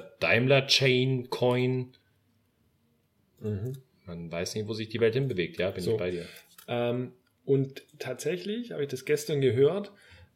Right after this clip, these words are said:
Speaker 2: gab's ein Unternehmen, das diesen, diese Transformation geschafft hatte. Das war Störtebeker. Und Störtebeker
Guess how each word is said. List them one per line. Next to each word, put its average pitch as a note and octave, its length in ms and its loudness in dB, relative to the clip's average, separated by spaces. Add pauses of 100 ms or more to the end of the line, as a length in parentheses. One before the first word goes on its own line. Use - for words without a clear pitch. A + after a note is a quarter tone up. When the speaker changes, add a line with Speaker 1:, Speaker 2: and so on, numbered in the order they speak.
Speaker 2:
gab's B2+ 380 -2
ein F3+ 300 0
Unternehmen, E3+ 520 2
das C3+ 220 -2
diesen, C3 600 0
diese C3 240 -2
Transformation C3 880 -2
geschafft - 580 -10
hatte. B2 240 -4
Das G#2+ 320 -4
war G#2 340 -2
Störtebeker. C3+ 960 -2 (520)
Und G#2+ 120 -10
Störtebeker C#3+ 1000 0